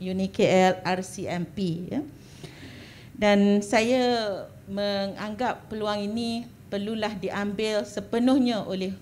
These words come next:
rakan-rakan di Facebook, rakan-rakan yang menonton di YouTube dan juga rakan-rakan yang berada di, uh, level tujuh, uh, Chancellery Universiti Teknologi Mara. Uh, saya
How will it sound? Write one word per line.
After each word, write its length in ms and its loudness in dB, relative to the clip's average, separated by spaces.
rakan-rakan 720 -4
di 80 -4
Facebook, 640 -4
rakan-rakan 720 -6
yang 0 -
menonton 640 -4
di 80 -4
YouTube 720 -4
dan 160 -2
juga 320 -4
rakan-rakan 480 0
yang 160 -2
berada 480 -2
di, 400 -6
uh, 400 0
level 400 -2
tujuh, 400 -4
uh, 160 -8
Chancellery 880 -4
Universiti 400 -8
Teknologi 480 -6
Mara. 400 -2
Uh, 320 0
saya 640 2